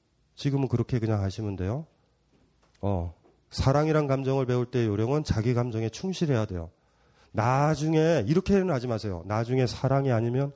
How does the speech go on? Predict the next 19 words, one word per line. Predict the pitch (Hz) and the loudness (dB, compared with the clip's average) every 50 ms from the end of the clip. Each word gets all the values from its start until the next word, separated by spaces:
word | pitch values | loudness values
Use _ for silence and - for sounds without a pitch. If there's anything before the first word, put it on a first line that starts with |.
| _ | _
어찌할까?" | - 107 104 - - - 143 139 120 101 - - - 98 | -2 -2 -2 -2 -4 -2 0 0 0 0 -2 -4 -4 -4
하지 | 92 92 120 117 127 | -2 -2 -2 -2 -2
마세요. | 131 113 95 - 113 - | -2 -2 -2 -4 -6 -2
그렇게, | - 143 - - 139 101 - - - - - | -2 -2 0 0 0 -2 -2 -6 -12 -20 -4
그렇게 | - - 156 - | -2 0 2 2
생각하면 | 165 165 160 143 165 147 | 2 2 2 2 2 2
사랑 | 120 117 127 131 135 120 | 2 2 0 0 0 0
못 | 98 98 - - | -2 -2 -2 -2
해요. | 113 104 92 82 78 _ _ _ _ _ _ _ _ _ _ _ _ _ _ _ | -4 -4 -4 -8 -12 _ _ _ _ _ _ _ _ _ _ _ _ _ _ _
다 | - - 131 139 147 156 | -6 -2 2 4 4 4
본이 | - 156 170 175 175 170 170 175 170 156 | 6 4 4 4 4 6 6 4 4 2
사랑이라고 | 120 - - 131 131 143 156 156 151 151 143 143 | 0 0 0 0 2 2 2 2 2 2 2 2
했다가 | 135 - - 135 127 127 98 92 | 0 0 0 0 2 2 2 4
아니라고 | 110 127 139 139 143 135 135 110 | 2 2 2 2 2 2 0 0
하더라. | 101 - 110 104 98 90 85 - _ _ _ _ _ _ _ _ _ _ _ - | -2 -4 -6 -6 -6 -8 -8 -12 _ _ _ _ _ _ _ _ _ _ _ -4
그러면 | - 160 156 151 | -2 0 2 4
나중에, | 131 131 135 151 147 165 185 190 180 175 156 | 4 4 4 4 2 2 2 2 2 2 2
나중 | - 135 123 123 156 147 185 202 190 | 0 0 2 2 2 2 0 0 0
때문에 | - 175 160 156 147 147 160 185 214 214 | 0 0 2 2 2 2 2 2 2 0